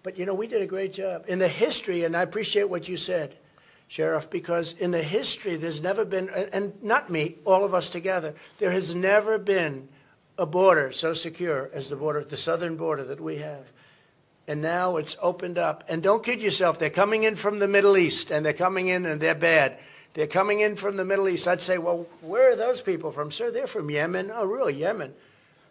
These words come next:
Right? How's that all about?" They would dump 'em off in South America, and they make the journey up because it was easier to get through that way, through the southern border, and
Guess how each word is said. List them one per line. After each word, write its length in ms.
Right? 280
How's 240
that 300
all 160
about?" 340
They 120
would 180
dump 260
'em 140
off 460
in 100
South 340
America, 600
and 120
they 80
make 240
the 80
journey 460
up 260
because 320
it 20
was 240
easier 320
to 100
get 240
through 180
that 280
way, 180
through 200
the 120
southern 420
border, 380
and 220